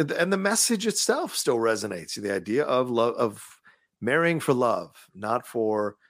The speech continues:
status or not for a arranged situation, m-, and, and walking your own path to find your own happiness, you know, and it,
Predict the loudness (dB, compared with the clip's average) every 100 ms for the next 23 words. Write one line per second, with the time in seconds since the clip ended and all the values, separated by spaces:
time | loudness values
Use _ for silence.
0 | _ _ -4 -2 0 0 2 0 0 -4
1 | -6 -6 -4 -4 -6 -6 -6 -6 -4 -2
2 | 0 -2 -4 -6 -4 0 2 2 0 0
3 | -2 -2 0 0 -2 -6 -10 -16 _ _
4 | _ _ -14 -4 0 0 0 -2 -2 0
5 | 2 2 2 2 2 2 2 -2 -6 -6
6 | -10 -12 -16 -14 -14 -16 -20 _ _ _
7 | _ -4 0 2 4 4 4 2 -4 -6
8 | -10 -14 -12 -10 -12 -16 -10 -8 -6 -8
9 | -14 -16 -10 -10